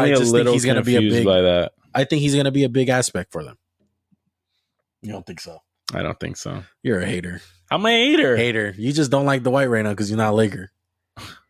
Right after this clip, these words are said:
Speaker 1: Bro, what's he gonna do? Catch, like, four lobs a game?
Speaker 2: <laughs> I mean, he's gonna be big, though. He's gonna get rebounds. He's gonna bring energy. He might,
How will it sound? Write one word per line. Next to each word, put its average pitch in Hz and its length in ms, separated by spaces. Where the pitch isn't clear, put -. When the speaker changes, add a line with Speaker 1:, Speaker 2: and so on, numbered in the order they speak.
Speaker 1:
Bro, 87 180
what's 92 180
he 101 60
gonna 90 160
do? 80 160
Catch, - 240
like, 98 80
four 101 260
lobs 95 340
a 95 60
game? 101 420
Speaker 2:
<laughs> - 300
I 143 100
mean, 156 160
he's 143 220
gonna 156 180
be 151 140
big, 185 240
though. 147 120
He's 123 120
gonna 135 160
get 131 160
rebounds. 143 400
He's 123 100
gonna 123 160
bring 117 300
energy. 127 340
He 180 160
might, 123 260